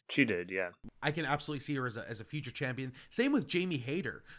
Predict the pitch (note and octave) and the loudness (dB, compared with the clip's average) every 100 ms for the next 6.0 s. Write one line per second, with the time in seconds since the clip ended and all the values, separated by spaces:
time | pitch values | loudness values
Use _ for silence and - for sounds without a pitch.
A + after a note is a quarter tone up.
0 | - C3 C#3 - F#3+ A3+ D#3 E3 E3+ C#3 | -4 -2 -2 0 2 4 2 2 2 2
1 | - C#3 C3+ B2+ C#3+ B2+ - C3+ B2 B2 | 0 0 0 0 -4 -4 -4 -4 -2 0
2 | A2+ B2 C3 C3 C3 C3+ B2+ B2 B2 - | 0 2 0 2 0 0 -2 -2 -4 -4
3 | A#2 A#2 A#2+ A#2+ A#2+ B2 A#2 A2+ - C3+ | -4 -4 -4 -4 0 0 0 -2 -4 -4
4 | G#2 F#2 - - - A2 A#2 A#2 C3 C3 | -4 -6 -10 -14 -10 6 10 10 8 4
5 | D#3+ B3 D3 A#2 D#3+ E3+ F#3+ A3 A#3 - | 2 0 -6 -2 2 2 2 0 -2 -8